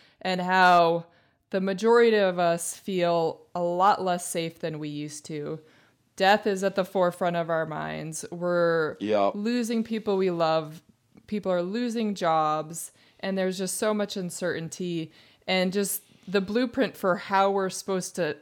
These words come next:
Speaker 1: act right now has sort of dissipated. So what happens when these, these worldviews are just falling apart?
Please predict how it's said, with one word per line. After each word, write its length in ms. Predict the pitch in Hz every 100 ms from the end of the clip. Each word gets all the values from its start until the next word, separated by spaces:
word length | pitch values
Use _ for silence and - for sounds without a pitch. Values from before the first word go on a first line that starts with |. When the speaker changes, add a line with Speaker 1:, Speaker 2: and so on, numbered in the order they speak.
| _
Speaker 1:
act 420 | - - 202 -
right 280 | 240 240 247
now 360 | 247 247 262 269
has 240 | 233 190
sort 280 | - 190 170
of 220 | 143 139
dissipated. 760 | 165 170 220 240 233 240 240 226
So 360 | - 208 185 - - - _ _
what 420 | 196 208 285 -
happens 540 | - 254 349 190 170 175
when 200 | 180 175
these, 540 | 185 190 175 - - - _ _
these 220 | 208 202
worldviews 880 | 185 226 311 226 170 180 175 175 165 -
are 160 | 185
just 460 | 180 185 - - 208 208
falling 400 | - 208 208 196
apart? 480 | 190 370 226 160 -